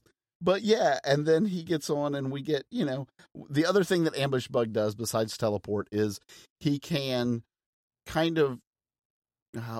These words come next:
m-, much, also much like Deadpool, um, kind of take on the appearance of other characters, but still very much in Ambush Bug form, right? So, um, <laughs> and of course, because it's Suicide Squad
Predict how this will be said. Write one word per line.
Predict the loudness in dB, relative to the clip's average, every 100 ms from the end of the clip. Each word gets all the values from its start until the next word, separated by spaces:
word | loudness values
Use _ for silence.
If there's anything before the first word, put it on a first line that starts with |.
| -6
m-, | -6 -2
much, | 2 2 2 -10 -10 -6
also | -2 -2 0 -2
much | -4 -8
like | -10 -8
Deadpool, | -10 -8 -12 -12 _ -20 -10 0
um, | 2 2 0 -4
kind | -4 -2 -2
of | -4
take | -2 -2 2
on | 0 0
the | -2
appearance | -4 -8 -6 -8 -4
of | -2 -2
other | -2 -2 -2
characters, | -4 -4 -4 -4 -8 -8 -8 -16 _ _ _ _
but | -2 -2 -4
still | -6 0 0 0
very | 0 0
much | 0 -2 -6 -6
in | -4 -4
Ambush | -4 -2 -2 -4
Bug | -4 -6 -4
form, | -6 -6 -6 -10 _ _ _ _
right? | -10 -8 -8
So, | 0 2 2 0 -6
um, | -6 -4 -4 -6 -10 _ _ _ -20 _ -20
<laughs> | -20 -20 -20 -14 -4
and | -4
of | -2
course, | -6 -6
because | -8 -8 -6
it's | -6 -8
Suicide | -8 -6 -8 -8
Squad | -10 -10 -10